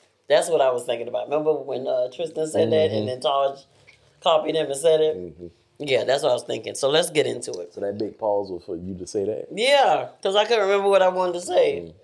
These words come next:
Speaker 2: Mm.
Speaker 1: Don't start that foolishness tonight now.
Speaker 2: All right, you got a
Speaker 1: You
Speaker 2: little
Speaker 1: was
Speaker 2: piece.
Speaker 1: asleep.
Speaker 2: Got a little piece right now.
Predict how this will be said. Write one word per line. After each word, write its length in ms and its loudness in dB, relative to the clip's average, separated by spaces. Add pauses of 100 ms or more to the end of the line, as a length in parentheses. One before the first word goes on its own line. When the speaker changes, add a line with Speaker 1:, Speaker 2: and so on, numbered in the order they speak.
Speaker 2:
Mm. 160 -4
Speaker 1:
Don't 140 0
start 300 2
that 180 2
foolishness 440 -2
tonight 360 -4
now. 300 -8
Speaker 2:
All 100 -10
right, 240 -10
you 140 -10
got 80 -6
a 40 -8
Speaker 1:
You 80 -4
Speaker 2:
little 40 -4
Speaker 1:
was 140 -4
Speaker 2:
piece. 100 -4
Speaker 1:
asleep. 440 -2 (460)
Speaker 2:
Got 60 -14
a 40 -10
little 120 -12
piece 300 -20
right 180 -16
now. 140 -14